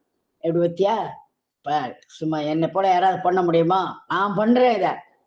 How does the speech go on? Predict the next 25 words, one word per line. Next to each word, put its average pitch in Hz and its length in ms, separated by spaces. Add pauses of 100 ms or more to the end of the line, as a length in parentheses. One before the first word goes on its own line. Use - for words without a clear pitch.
அந்த 165 500
மமகாரம் 202 1000
இல்லாமல், 147 760 (340)
இது 220 360
அவன் 262 260
செயல், 233 460 (340)
அவன் 214 280
என்ன 277 240
இன்னைக்கு 233 340
செய்ய 202 280
வச்சிருக்கான், - 520 (540)
நான் 320 200
நல்லபடி 226 420
இதை 165 180 (100)
செய்திருக்கேன் 127 460 (560)
அப்படின்னு 254 420 (160)
அவனிடமே 349 800 (160)
அதை 254 260
அர்ப்பணித்து, 202 800
அவன் 190 360 (120)
செயலா, 269 380 (440)
அவனானையா 233 720
நான் 214 260
இதை 180 200
செய்கிறேன். 170 600